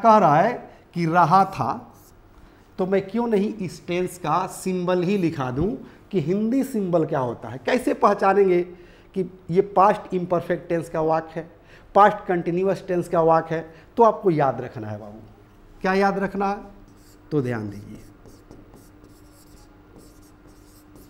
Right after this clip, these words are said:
with verb। With verb मतलब क्रिया के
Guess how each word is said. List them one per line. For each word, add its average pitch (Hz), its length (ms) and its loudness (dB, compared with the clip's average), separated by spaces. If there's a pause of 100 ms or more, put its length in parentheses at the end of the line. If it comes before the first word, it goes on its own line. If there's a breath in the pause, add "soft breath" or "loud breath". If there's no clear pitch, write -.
(680)
with 156 380 2
verb। - 1300 -14
With 196 220 2
verb 220 160 4
मतलब 240 440 -6 (200)
क्रिया 202 380 2
के 214 220 -2